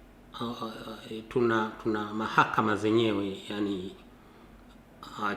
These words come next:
che-, court chambers, ambazo kimsingi ziko tatu, kwa sababu tunayo chamber ya awali,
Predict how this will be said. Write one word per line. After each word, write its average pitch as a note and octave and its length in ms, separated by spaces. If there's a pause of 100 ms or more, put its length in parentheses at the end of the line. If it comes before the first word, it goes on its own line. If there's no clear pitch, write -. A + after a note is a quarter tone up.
(200)
che-, - 320 (840)
court D3 260
chambers, A#2 720 (720)
ambazo A2+ 460 (380)
kimsingi B2+ 440
ziko A#2 260
tatu, - 640 (760)
kwa - 100
sababu A2 460
tunayo G#2 580 (640)
chamber A#2 400
ya G2 100
awali, B2+ 500